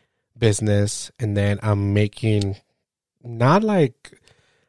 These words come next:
a lot of money right now, but I'm making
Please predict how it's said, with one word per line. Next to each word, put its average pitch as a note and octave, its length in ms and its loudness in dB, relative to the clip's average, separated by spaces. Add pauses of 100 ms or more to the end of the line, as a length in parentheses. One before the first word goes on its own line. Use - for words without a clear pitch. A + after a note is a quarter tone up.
(180)
a A2 220 2
lot G#2+ 360 0
of C3 100 2
money G#2 300 2
right G2 200 0
now, G#2 220 2
but G2 200 0
I'm A2 320 2
making E3+ 520 2